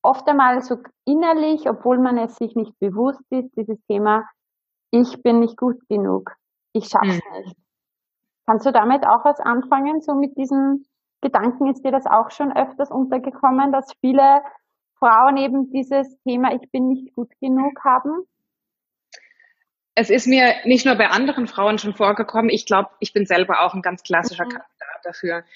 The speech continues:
Speaker 2: Dieses ganze Leistungsstreben und immer mehr geben zu wollen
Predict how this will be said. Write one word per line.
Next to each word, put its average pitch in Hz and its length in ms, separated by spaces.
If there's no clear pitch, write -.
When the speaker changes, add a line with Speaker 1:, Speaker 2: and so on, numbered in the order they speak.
Speaker 2:
Dieses 226 280
ganze 226 360
Leistungsstreben 214 1120
und 208 260
immer 226 240
mehr 220 300
geben 220 360
zu 196 180
wollen 202 360